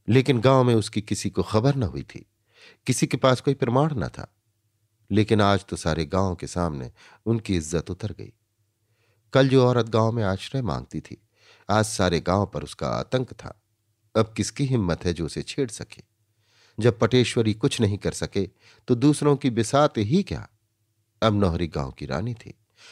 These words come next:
उसे आते देखकर किसान लोग उसके रास्ते से हट जाते थे। ये खुला हुआ रहस्य था कि उसकी थोड़ी सी पूजा करके नोखे राम से बहुत काम निकल सकता है। किसी को बंटवारा कराना हो, लगान के लिए मोहलत मांगनी हो,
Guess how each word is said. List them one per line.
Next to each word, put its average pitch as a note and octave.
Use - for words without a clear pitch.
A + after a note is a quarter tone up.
उसे C#3+
आते C3
देखकर C3
किसान A#2+
लोग A#2
उसके A2+
रास्ते G2
से F#2+
हट A2
जाते -
थे। -
ये C#3
खुला C#3+
हुआ C#3+
रहस्य C3
था C3+
कि C3+
उसकी B2
थोड़ी A2+
सी A#2
पूजा G#2+
करके G2+
नोखे F#2+
राम F2+
से E2+
बहुत D#2+
काम C#2
निकल E2+
सकता -
है। -
किसी D3
को D3
बंटवारा B2
कराना F#2
हो, E2+
लगान A#2+
के B2+
लिए G#2+
मोहलत G2+
मांगनी D2
हो, -